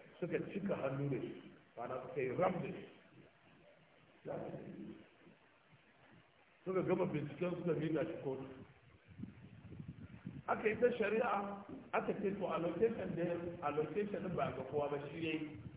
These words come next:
Karshe aka yanke wannan hukuncin ɗaurin rai da rai. Dan Allah in ya bi magana baban sa hakan zai faru. Shi ne ya ce,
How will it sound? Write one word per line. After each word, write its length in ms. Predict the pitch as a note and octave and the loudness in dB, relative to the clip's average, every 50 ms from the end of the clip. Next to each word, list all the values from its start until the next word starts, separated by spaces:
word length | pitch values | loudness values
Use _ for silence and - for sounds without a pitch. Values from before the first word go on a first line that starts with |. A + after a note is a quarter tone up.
| - - - | -16 -12 -4
Karshe 240 | - D3 D3 D3 D3 F3+ | -2 0 0 0 0 0
aka 200 | F#3+ - F#3 D#3 | 0 0 0 0
yanke 220 | D#3+ D#3+ E3 D#3 | 0 0 0 0
wannan 240 | D3 D3 C#3+ C#3 C3+ | 0 2 0 0 0
hukuncin 500 | C#3 C#3 - E3+ D#3+ E3 D#3+ D#3 - - - | -2 -2 0 0 0 0 0 -2 -4 -2 0
ɗaurin 300 | C3+ C#3+ C#3+ C3+ A2+ A2 | 0 0 2 2 0 0
rai 120 | A#2+ A#2 - - | 0 0 -2 -2
da 60 | G2+ | -2
rai. 220 | G2 G2 F#2+ F#2+ - - - - - - - - - - - - - - - - - - - - - - - - - - - A#2 | -2 -4 -4 -6 -8 -10 -12 -16 -18 -20 -20 -20 -20 -20 -20 -20 -20 -20 -20 -20 -20 -20 -20 -20 -20 -20 -20 -20 -20 -18 -2 4
Dan 160 | E3+ F3 F3+ F3 G3 | 4 4 4 4 2
Allah 360 | G3 G#3 G#3 F#3+ E3+ D#3+ - E3+ | -2 0 2 2 2 2 0 0
in 100 | F3+ F#3 | -2 0
ya 80 | F3+ | 0
bi 120 | F3 F3+ F#3+ | 0 0 0
magana 300 | F3+ F3 D3+ E3+ F3+ E3+ | 0 2 2 2 2 2
baban 340 | D#3 C#3+ C#3 C#3+ D3+ E3 D#3 D#3 | 2 0 0 0 -2 -2 0 0
sa 80 | D#3+ | 0
hakan 240 | D#3 - - D3 C#3+ | 0 0 -2 -2 -2
zai 120 | D3 D#3 D#3 | 0 0 0
faru. 260 | D#3 C3+ B2+ - - - - - - - - - - - - - - - - - - - - - - - - - - - - - - - - - - - - - _ - - - - - C#3+ F#3+ A3+ B3 B3+ A#3+ E3 | 0 0 0 -2 -4 -6 -8 -12 -14 -16 -18 -18 -18 -18 -18 -18 -18 -18 -18 -20 -20 -20 -20 -20 -20 -20 -20 -20 -20 -20 -20 -20 -20 -20 -20 -20 -20 -20 -20 -20 _ -20 -20 -20 -20 -18 -14 -12 -10 -10 -10 -8 -4
Shi 120 | - A#3+ B3 | -2 0 4
ne 100 | B3+ A3+ | 6 8
ya 220 | G3+ F#3+ G3 A#3 - - | 8 10 8 8 8 6
ce, 400 | - F#3 D3 - - - - - | 2 2 2 0 0 -4 -6 -8